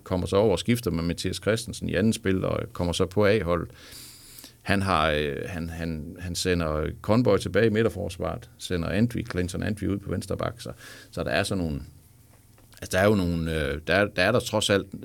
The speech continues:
der er trods alt nogle ændringer. Og, og, og for lige at vende tilbage til den snak, vi havde før omkring det her med de, med, med offensive koncepter og så videre. En, et af de steder, hvor man kan sige, han har, hvor træneren sådan har givet køb på det her med det frigjorte, med det fremadrette,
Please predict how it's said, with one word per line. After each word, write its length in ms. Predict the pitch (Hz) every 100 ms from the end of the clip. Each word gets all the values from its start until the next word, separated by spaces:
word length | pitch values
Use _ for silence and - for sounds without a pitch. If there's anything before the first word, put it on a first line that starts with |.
| - -
der 80 |
er 100 | 73
trods 260 | 104 - -
alt 140 | 95
nogle 200 | 85 82
ændringer. 420 | 85 107 90 - - - - - - _ -
Og, 220 | 95 -
og, 160 | 87 90
og 160 | 117 98
for 180 | - 123
lige 80 | 120
at 60 |
vende 120 | 104
tilbage 260 | - 104 127
til 120 | 113
den 100 | 107
snak, 220 | - 107 98
vi 60 | 87
havde 140 | 101
før 240 | - 135
omkring 420 | 95 71 95 101 -
det 100 | 92
her 100 | 90
med 120 | 78
de, 140 | 80 -
med, 240 | 95 92 76
med 200 | 82 87 -
offensive 540 | 117 117 85 104 95
koncepter 480 | - 82 101 101 78
og 40 |
så 100 | -
videre. 200 | 87 90
En, 180 | 131 143 -
et 120 | 139
af 60 | 117
de 160 | 131
steder, 420 | 131 - 127 151 131
hvor 100 | 85
man 140 | 90
kan 80 | 87
sige, 180 | 127 113
han 120 | 85
har, 280 | 76 78 78 - - - - - -
hvor 120 | 92
træneren 400 | 90 92 117 117
sådan 180 | - 110
har 100 | 92
givet 280 | 90 117 104
køb 320 | - 151 95 -
på 100 | -
det 140 | 95 104
her 160 | 101
med 140 | 87 90
det 100 | 92
frigjorte, 520 | - 123 110 87 82
med 140 | 82
det 80 | 82
fremadrette, 580 | - 113 98 73 78